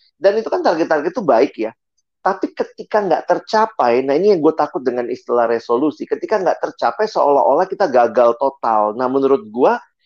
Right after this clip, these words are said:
ya udah, eh, kita revisi lagi. Mungkin bahkan tujuannya mungkin yang kita lihat lebih realistis. Oh masalahnya gue belum bisa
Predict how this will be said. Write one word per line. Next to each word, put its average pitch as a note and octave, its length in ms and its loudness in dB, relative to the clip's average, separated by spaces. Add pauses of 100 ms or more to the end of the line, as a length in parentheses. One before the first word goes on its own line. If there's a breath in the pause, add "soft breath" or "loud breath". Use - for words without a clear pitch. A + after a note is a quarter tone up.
(240)
ya F#4+ 160 -2
udah, B3+ 440 2 (200)
eh, F#3 340 4 (300)
kita A#3 240 -2
revisi A3+ 480 -2
lagi. A#3+ 480 0
Mungkin C#4+ 320 -2
bahkan G3+ 320 0
tujuannya F3+ 720 0
mungkin E3 320 -4
yang C#3+ 160 -2
kita C3+ 320 0 (320 soft breath)
lihat C#3+ 320 2
lebih A#2+ 320 4
realistis. A#2 880 -2 (640)
Oh F3+ 160 2
masalahnya C3 560 0
gue E3 80 2
belum C#3 240 -2
bisa A#2 160 0